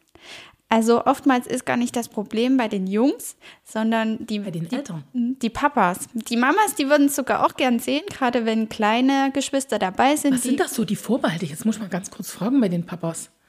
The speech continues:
Speaker 1: Ja, ich glaub, das ist auch so in unserem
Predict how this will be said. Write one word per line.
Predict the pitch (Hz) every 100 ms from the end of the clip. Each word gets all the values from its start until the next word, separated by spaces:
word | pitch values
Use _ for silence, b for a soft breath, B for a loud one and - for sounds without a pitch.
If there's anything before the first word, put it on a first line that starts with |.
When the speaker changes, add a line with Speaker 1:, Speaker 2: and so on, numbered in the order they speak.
| _ _ _ -
Speaker 1:
Ja, | 240
ich | 247
glaub, | 254 262
das | 269 -
ist | 240 -
auch | - 247
so | - 226 220
in | 226 -
unserem | 226 220 214 202 202